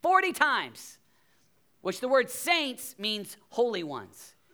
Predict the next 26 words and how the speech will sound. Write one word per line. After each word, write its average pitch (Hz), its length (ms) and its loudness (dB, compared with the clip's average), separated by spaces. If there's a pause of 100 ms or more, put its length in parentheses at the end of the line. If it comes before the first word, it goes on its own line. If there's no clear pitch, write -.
(380)
And 160 100 -10
so 220 140 2
in 240 160 -2
his 254 240 -2
letter, 208 340 2
he's 214 240 -8
just 226 200 -10 (200)
hitting 185 340 0
it, 151 200 -12
just, 202 280 -4 (340)
oh, 285 240 8
I 233 80 0
mean, 190 140 -6 (240)
forty 349 340 4
times, 240 400 2
whoever 254 320 2
he's 240 240 -4
writing 214 360 2
to, 139 220 -10 (540)
whether 208 200 2
it's 202 120 -6
the 165 80 -18
church 190 260 -4
in 175 60 -2
Ephesus 254 760 0
or 135 120 -10